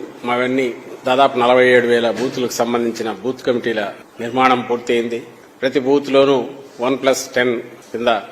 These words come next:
అంటే, ఆ బూత్కు సంబంధించిన బూత్ కమిటీ ప్రెసిడెంట్ ఒకరు ఉంటారు, పది మంది సభ్యులు ఉంటారు.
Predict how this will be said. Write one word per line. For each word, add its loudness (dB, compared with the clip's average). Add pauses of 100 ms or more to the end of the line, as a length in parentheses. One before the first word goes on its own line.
(280)
అంటే, 0
ఆ 6
బూత్కు -4
సంబంధించిన -4 (500)
బూత్ -6
కమిటీ 0
ప్రెసిడెంట్ 0
ఒకరు 2
ఉంటారు, -4 (320)
పది -2
మంది -2
సభ్యులు -4
ఉంటారు. -4